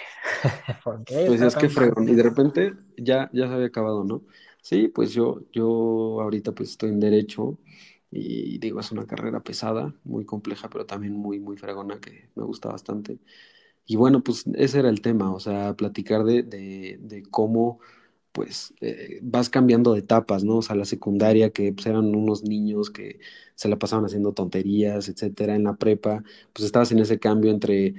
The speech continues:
Speaker 2: seguir haciendo a veces tonterías, pero ya eres un adulto, entonces ya tienes que empezar a pensar en algunas cosas. Yo, por ejemplo, entré, digo, para quien me conoce, yo soy el viejito de la generación siempre. Yo entré ya de dieciocho años.
Speaker 1: Ya no.
Speaker 2: Bueno, no, cumplí dieciocho el primer año.
Speaker 1: Ustedes no,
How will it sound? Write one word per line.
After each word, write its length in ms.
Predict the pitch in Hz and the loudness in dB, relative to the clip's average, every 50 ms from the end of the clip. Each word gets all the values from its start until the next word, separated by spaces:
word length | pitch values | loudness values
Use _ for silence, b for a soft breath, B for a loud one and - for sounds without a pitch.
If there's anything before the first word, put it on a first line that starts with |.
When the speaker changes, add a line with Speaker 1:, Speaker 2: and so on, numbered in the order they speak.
| B B B | B B B
Speaker 2:
seguir 220 | - 113 113 113 | 2 4 6 6
haciendo 240 | 113 110 113 113 113 | 6 6 6 6 6
a 40 | 107 | 6
veces 220 | 107 104 110 110 | 6 4 2 -2
tonterías, 560 | - 107 101 98 104 101 101 104 110 110 107 | -4 -4 -4 -2 -2 0 2 4 4 2 2
pero 160 | - - 101 101 | 0 -4 -2 0
ya 120 | 101 107 | 2 2
eres 140 | 104 104 104 | 2 2 0
un 120 | 107 104 | -2 -2
adulto, 400 | 104 101 107 107 107 104 107 107 | 0 2 2 2 2 2 0 -2
entonces 180 | 104 104 110 104 107 | -2 -2 -4 -4 -6
ya 40 | 101 | -6
tienes 200 | - 104 101 - | -6 -8 -10 -10
que 80 | - | -14
empezar 280 | 98 98 - - 104 104 | -16 -14 -12 -10 -8 -6
a 100 | 104 101 | -8 -8
pensar 340 | - 95 95 - 104 104 104 | -10 -12 -12 -10 -6 -6 -4
en 140 | 104 101 95 | -4 -6 -6
algunas 360 | 95 98 104 101 101 98 - | -10 -10 -10 -12 -12 -14 -10
cosas. 440 | - - 110 104 104 107 104 107 113 | -6 -6 -6 -6 -6 -8 -6 0 2
Yo, 120 | 139 165 | 2 4
por 100 | 247 247 | 2 2
ejemplo, 280 | - 117 110 113 131 131 | 0 0 0 2 2 2
entré, 280 | 117 - - 110 110 | 2 4 4 4 4
digo, 220 | 113 110 101 101 - - - - _ _ | 4 2 0 0 -4 -8 -20 -20 _ _
para 140 | - 90 92 | -12 -12 -10
quien 180 | - - 95 98 | -8 -6 -4 -2
me 80 | 101 98 | -2 -2
conoce, 360 | 98 104 107 104 - 117 110 | -2 -4 -4 -4 -2 -2 -2
yo 80 | 107 | -2
soy 140 | 104 110 107 | -2 -2 -2
el 60 | 104 | 0
viejito 280 | 104 95 101 101 - 110 | -2 -2 -4 -4 -4 -2
de 60 | 98 | -2
la 80 | 95 - | -2 -4
generación 420 | 98 92 98 98 95 95 107 104 | -8 -10 -8 -8 -8 -6 -6 -6
siempre. 300 | 98 104 101 95 113 117 - B B B B B B B B B | -6 -6 -6 -6 -8 -10 -12 B B B B B B B B B
Yo 100 | - 117 | 4 4
entré 260 | 127 127 170 175 165 | 4 6 6 6 6
ya 140 | 131 120 113 107 | 6 6 6 6
de 100 | 107 101 | 4 2
dieciocho 400 | 98 98 - 113 101 - - 101 | 2 0 -2 -4 -6 -6 -4 -4
años. 280 | 101 101 101 98 95 95 | -2 -2 -2 -2 -4 -6
Speaker 1:
Ya 100 | 101 101 | -4 2
no. 0 | |
Speaker 2:
Bueno, 200 | 107 123 120 117 | 4 6 6 6
no, 240 | 127 123 113 - _ - | 6 4 2 0 _ -4
cumplí 280 | - 107 - 123 139 | -2 0 2 4 4
dieciocho 440 | 139 143 139 - 123 120 - - 101 | 6 4 4 4 2 2 2 0 -2
el 80 | 92 95 | -4 -2
primer 280 | - - 98 104 104 | -2 -2 -2 0 0
año. 240 | 107 110 101 90 - | 0 -2 -2 -4 -6
Speaker 1:
Ustedes 300 | _ _ 180 175 180 175 160 | _ _ -16 -14 -14 -12 -12
no, 280 | 160 170 180 180 170 | -10 -10 -8 -8 -8